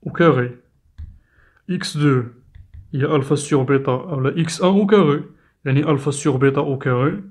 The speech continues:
لو تو أو كاري يعني ألفا سيغ بيتا على بويسونس كاتر. إكس تخوا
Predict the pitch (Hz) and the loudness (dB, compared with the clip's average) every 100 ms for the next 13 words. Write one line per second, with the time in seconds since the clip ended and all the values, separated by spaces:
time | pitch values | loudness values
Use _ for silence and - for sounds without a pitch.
0 | _ _ _ _ _ _ _ - 143 196 | _ _ _ _ _ _ _ -6 -2 2
1 | 220 214 190 175 139 127 123 143 123 139 | 2 2 2 4 4 2 -2 -4 -6 -8
2 | 127 - 127 131 131 185 190 185 180 165 | -8 -4 -2 0 0 0 0 -4 -6 -4
3 | 175 - 139 120 - - _ _ _ _ | -4 -2 -2 -4 -8 -20 _ _ _ _
4 | _ _ _ _ _ 175 165 - 151 135 | _ _ _ _ _ -4 -4 -4 0 0
5 | 139 | -2